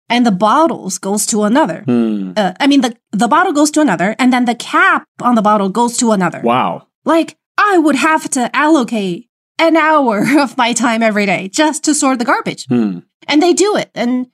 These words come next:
Speaker 1: there is this village in Japan, I think that's, uh, gar-, that has become garbage free.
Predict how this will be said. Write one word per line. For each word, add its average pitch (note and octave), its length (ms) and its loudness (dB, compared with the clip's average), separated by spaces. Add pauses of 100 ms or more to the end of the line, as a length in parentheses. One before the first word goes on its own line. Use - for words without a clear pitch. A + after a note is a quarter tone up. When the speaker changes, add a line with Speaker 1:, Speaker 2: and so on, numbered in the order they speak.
(120)
Speaker 1:
there C4 160 2
is E4 160 0
this G4+ 200 -10
village B3 380 -2
in G3+ 160 -2
Japan, F#3 440 -6
I G3 80 -4
think G3 300 -10
that's, - 340 -4 (360)
uh, G3+ 380 2
gar-, A#3 360 0
that B3 160 0
has C4+ 560 0
become G#3+ 440 -2
garbage G3 400 -2
free. - 260 -10